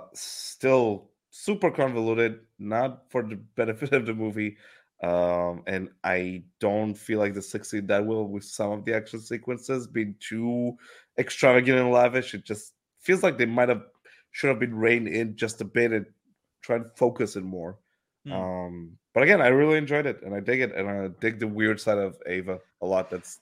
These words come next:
Speaker 1: my favorite side of Ava.
Speaker 2: I have a lot of the same, uh, issues that you have with the movie, Natai. I gave it a six point five, but it's, it's leaning more heavily towards a seven. Um,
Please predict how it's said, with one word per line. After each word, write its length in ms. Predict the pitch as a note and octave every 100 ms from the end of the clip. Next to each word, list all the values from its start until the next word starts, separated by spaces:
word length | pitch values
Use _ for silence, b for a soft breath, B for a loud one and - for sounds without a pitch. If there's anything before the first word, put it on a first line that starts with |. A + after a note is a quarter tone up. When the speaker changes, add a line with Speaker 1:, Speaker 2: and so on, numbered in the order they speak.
| -
Speaker 1:
my 120 | G#2
favorite 280 | G2+ G2 F2+
side 180 | F2+ E2
of 120 | E2
Ava. 260 | D#2 D#2 - _ _ _ _ _ _ _ _ -
Speaker 2:
I 120 | F#3+
have 220 | A3+ G#3+
a 80 | F#3
lot 220 | E3 E3
of 80 | E3+
the 80 | D3+
same, 540 | - D#3+ D3 D3 D3
uh, 200 | C3+ C3+
issues 380 | C3 C3 D#3 C3+
that 80 | C3
you 180 | A2+ B2+
have 220 | C3 B2+
with 100 | B2+
the 60 | B2+
movie, 300 | C3+ C3 C3
Natai. 400 | C3 - C#3 C3+
I 120 | D#3+
gave 180 | G#3 A3
it 80 | E3
a 60 |
six 260 | C3 D#3 -
point 240 | - C#3+
five, 360 | B2 C#3+ C#3 C#3
but 80 | C#3
it's, 180 | C3+ -
it's 220 | D#3 -
leaning 300 | G3 G3+ F3
more 240 | D3+ D3+ C#3
heavily 340 | C#3+ C#3 C#3
towards 380 | C3 C#3+ C#3+ B2
a 40 |
seven. 480 | - C#3+ C3 D3 D#3 - _ _ _ _ _
Um, 640 | B2+ A#2 A2 G2 F#2 F#2